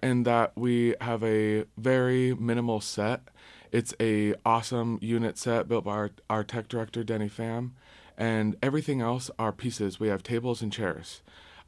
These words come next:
Um, and what's awesome about it is it allows the show to continue, to keep going. We, I believe, have, have two blackouts in the entire show. Um, that's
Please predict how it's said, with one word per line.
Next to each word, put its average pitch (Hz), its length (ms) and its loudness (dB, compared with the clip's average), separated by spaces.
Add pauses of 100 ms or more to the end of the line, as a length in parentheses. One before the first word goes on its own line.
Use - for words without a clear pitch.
Um, 104 400 2
and 104 320 0
what's 117 200 0
awesome 117 360 0
about 98 320 0
it 98 160 -2
is 101 320 -2 (240)
it 113 100 2
allows 113 540 4
the 107 100 -4
show 98 560 0 (340)
to 107 220 -2 (240)
continue, 101 680 -2 (260)
to 98 380 0 (200)
keep 123 300 -4
going. 87 500 0
We, 104 380 0
I 110 120 0
believe, 117 320 0
have, 107 160 -2 (200)
have 110 180 -4
two 139 160 -2
blackouts 104 680 -2
in 110 80 -4
the 101 80 -2
entire 101 380 -4
show. 87 360 -4 (560)
Um, 113 400 0
that's 127 440 0